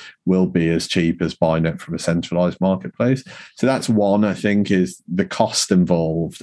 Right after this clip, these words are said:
and the ridiculous valuations. But I think that is gonna, um, sort of, you know, like, pan out over the, the medium term.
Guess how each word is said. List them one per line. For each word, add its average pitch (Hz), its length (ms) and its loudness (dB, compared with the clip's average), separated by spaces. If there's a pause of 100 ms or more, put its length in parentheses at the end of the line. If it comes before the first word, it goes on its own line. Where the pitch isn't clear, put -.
(100)
and 87 260 2
the 80 60 -2
ridiculous 87 600 -2
valuations. 87 800 2
But 78 160 -4
I - 20 -2
think 95 260 0
that 85 220 0
is 90 160 -4
gonna, 85 360 -2 (380)
um, 80 560 2
sort 90 360 0
of, 82 260 -4 (400)
you 87 120 0
know, 82 160 2
like, 82 240 0
pan 87 260 0
out 82 300 0
over 87 240 -2
the, 82 380 0
the 92 100 0
medium 90 440 2
term. 98 420 0